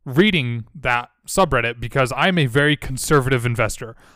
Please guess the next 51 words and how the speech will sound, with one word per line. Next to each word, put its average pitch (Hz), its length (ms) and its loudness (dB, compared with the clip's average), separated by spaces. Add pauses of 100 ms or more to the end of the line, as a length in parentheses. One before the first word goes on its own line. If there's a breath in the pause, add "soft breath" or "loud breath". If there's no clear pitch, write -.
I'm 120 200 -4
like, 117 200 -6
"Hey, 117 160 -4
get 120 200 -6
me 120 80 -4
in 117 160 -2
some 127 160 -8
index 165 420 0
funds, 160 500 4
let 123 140 -2
me 117 100 -6
do 120 160 -4
the 113 80 -10
long 139 400 0
haul." 135 480 2 (300 soft breath)
You 127 80 -12
know, 110 100 -4
I'm 120 140 0
not 135 180 2
making 131 280 0
any 123 180 -2
big 110 320 -2
bets 110 320 -4
like 107 160 -8
they 113 120 -8
are 104 180 -6
at 110 80 -12
Wall 107 180 -8
Street 123 260 -14
Bets. - 380 -6 (420)
Well, 170 320 -2 (400 soft breath)
Wall 208 200 2
Street 233 260 -4
Bets 165 240 0
was 160 120 -4
sitting 139 260 -6
there, 127 200 0
and 131 200 -4
I 139 100 0
forgot 185 340 0
who 180 80 0
did 180 140 -2
the 175 120 -4
original 160 360 -2
post, 123 320 -4
but 135 100 -6
some 185 220 -4
guy 175 160 2
was 151 140 0
like, 131 180 0
"Hey, 165 400 0